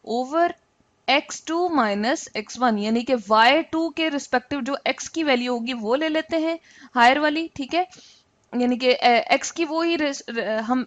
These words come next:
वैल्यू ले लेते हैं और माइनस कर लेते हैं एक्स वन से, और इस तरह से वाई टू माइनस वाई वन ले लेते हैं। ठीक है, तो ये स्लोप आ जाता है हमारे पास, डेल्टा के साइन के साथ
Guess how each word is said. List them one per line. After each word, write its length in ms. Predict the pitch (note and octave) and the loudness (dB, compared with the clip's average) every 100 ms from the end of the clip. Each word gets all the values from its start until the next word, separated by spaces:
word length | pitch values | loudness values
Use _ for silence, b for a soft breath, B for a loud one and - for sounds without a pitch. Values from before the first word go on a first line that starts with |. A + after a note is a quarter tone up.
| - | -6
वैल्यू 260 | A3 A#3+ C#4+ | -6 -4 0
ले 120 | C#4 | 0
लेते 260 | C4+ C4+ C#4+ | 0 0 0
हैं 120 | C#4+ | 0
और 200 | G#3 G#3+ | 2 2
माइनस 360 | G#3+ G#3+ B3+ | 2 0 0
कर 120 | - B3+ | -2 -2
लेते 260 | A#3 A#3+ | -2 -2
हैं 240 | B3 A#3 A3 | -4 -4 -6
एक्स 180 | - | -6
वन 200 | A3 B3 | -2 0
से, 240 | C4+ C#4+ C#4 B B C4 | 0 -2 -4 B B -4
और 80 | G#3+ | 0
इस 140 | A#3 - | 0 2
तरह 180 | B3+ | 2
से 160 | C4 C4 | 2 0
वाई 260 | A3+ G#3+ A3+ | 2 2 2
टू 160 | C#4+ | 0
माइनस 360 | B3+ G#3+ A3+ A3+ | 0 0 -2 -2
वाई 180 | G#3 G3+ | -2 0
वन 140 | A3 | 0
ले 180 | G#3+ G3+ | -2 -4
लेते 280 | F3 - - | -8 -14 -16
हैं। 100 | A3+ | -16
ठीक 140 | C4 | -8
है, 60 | D4 | -6
तो 80 | D4 | -4
ये 120 | C4+ | -6
स्लोप 360 | - A#3 A3+ G#3+ | -4 0 0 0
आ 100 | F#3 | -4
जाता 320 | - - A3 | -6 -10 -8
है 40 | |
हमारे 200 | G#3 - - | -8 -10 -12
पास, 160 | G#3+ G3 | -14 -4
डेल्टा 300 | G#3+ G#3+ A#3+ | -4 0 -2
के 80 | B3 | 0
साइन 220 | A3+ G#3 | -2 -4
के 80 | G#3 | -4
साथ 180 | G3+ | -6